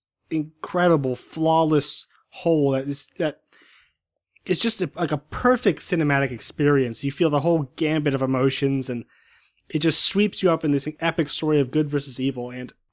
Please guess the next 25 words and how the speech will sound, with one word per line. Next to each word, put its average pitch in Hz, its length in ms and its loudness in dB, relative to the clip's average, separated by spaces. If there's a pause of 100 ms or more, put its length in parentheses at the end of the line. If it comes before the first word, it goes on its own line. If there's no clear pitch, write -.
you 143 100 -2
know, 139 60 4
it 139 40 2
just 135 160 -4
reminds 147 480 4
me 147 140 4
of 139 60 2
the 139 60 0
value 143 340 0
of 139 120 -2
courage 147 400 0
and 131 100 -6
self-sacrifice 139 880 -4
and 117 160 -10 (480)
friendship, 143 580 2
loyalty, 135 560 0
and 143 380 -2 (340)
it's 175 200 -2
just 208 180 4
such 190 240 0
a 165 200 4 (220)
powerful 175 680 2
story 135 680 0 (220)
with, 156 240 2
with, 160 220 2